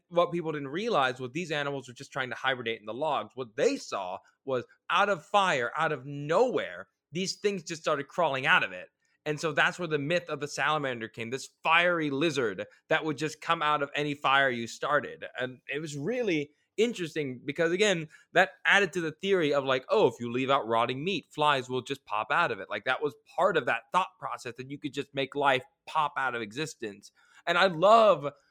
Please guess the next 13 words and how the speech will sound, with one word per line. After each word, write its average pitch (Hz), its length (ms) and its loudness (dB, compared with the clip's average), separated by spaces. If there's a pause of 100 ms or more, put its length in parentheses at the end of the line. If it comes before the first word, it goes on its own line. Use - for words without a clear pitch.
(140)
that 156 180 -2
Salamence 151 540 2
has 139 140 -4
that 135 180 -2
European 131 380 -4
design, 127 400 2
although 156 200 2
technically, 156 680 -4 (180)
because 196 460 -2
it 208 80 -14
has 196 360 -2
six - 340 -8
limbs, 143 460 -4